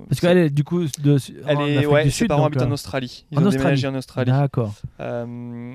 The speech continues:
Speaker 2: mais du coup, ouais, c'est sa fa-, sa famille et ma famille nous manquent, donc, euh, j'aimerais bien pouvoir partager un peu, bah, no-, notre petit, notre enfant, euh, si on en a un autre, enfin, tu vois, euh.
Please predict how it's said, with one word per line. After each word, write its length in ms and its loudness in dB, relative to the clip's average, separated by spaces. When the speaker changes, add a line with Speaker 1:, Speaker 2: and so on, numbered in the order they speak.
Speaker 2:
mais 140 -6
du 180 -10
coup, 160 -10
ouais, 140 4
c'est 500 -6
sa 160 -12
fa-, 220 -16
sa 200 -6
famille 400 -6
et 60 -6
ma 100 -8
famille 300 -10
nous 120 -4
manquent, 320 -8
donc, 300 -14
euh, 400 -8
j'aimerais 340 -6
bien 180 -4
pouvoir 360 -10
partager 540 -8
un 100 -8
peu, 140 -18
bah, 180 -4
no-, 160 -8
notre 220 -14
petit, 420 -20
notre 280 -16
enfant, 720 -10
euh, 40 -12
si 160 -14
on 100 -10
en 40 -10
a 60 -10
un 180 -12
autre, 340 -12
enfin, 80 -14
tu 140 -18
vois, 120 -6
euh. 240 -6